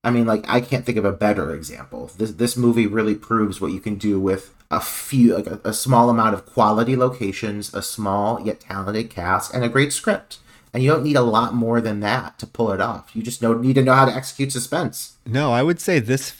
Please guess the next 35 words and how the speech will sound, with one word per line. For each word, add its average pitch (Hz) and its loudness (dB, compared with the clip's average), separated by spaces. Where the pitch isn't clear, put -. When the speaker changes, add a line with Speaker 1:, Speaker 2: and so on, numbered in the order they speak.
Speaker 2:
I, 131 -4
this 170 0
film, 196 0
like, 123 2
yeah, 110 2
for 104 -4
aspiring 151 -2
filmmakers, 104 -4
if, 92 -10
if 107 -10
I 113 0
were 127 4
to 117 0
list, 110 -2
like, 98 -2
two 139 0
films 104 0
that 95 -4
I 95 -2
think 104 -2
you 113 -2
should 110 -2
check 113 0
out 90 0
to 110 -4
kind 113 -2
of 98 -4
get 120 0
an 117 2
idea 101 2
of 82 -6
how 101 0
to 101 -4
build 95 -4
suspense 90 -6